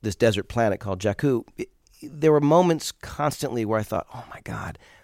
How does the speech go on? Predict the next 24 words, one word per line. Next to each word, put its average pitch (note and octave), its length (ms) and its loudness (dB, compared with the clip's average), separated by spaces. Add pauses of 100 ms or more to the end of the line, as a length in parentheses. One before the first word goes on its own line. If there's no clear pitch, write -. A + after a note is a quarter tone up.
(160)
this A#2+ 240 -2
really A#2+ 560 -4
feels F2 340 -6
like F2+ 140 -8
Star - 220 -10
Wars." - 280 -16 (360)
And A#2 380 0 (220)
that B2 360 2
to A#2 80 -2
me A2+ 160 0
was G#2+ 220 -4
the A2 80 -8
thing G#2 280 -4
that F#2 140 -8 (200)
kept - 280 -4
me G2 420 -4 (280)
going, G2+ 440 0
feeling G#2 280 -2
like G2 200 -4
I F#2+ 80 -4
was F#2+ 120 -4
working A2 360 -4
with G2+ 140 -4
this F2 160 -8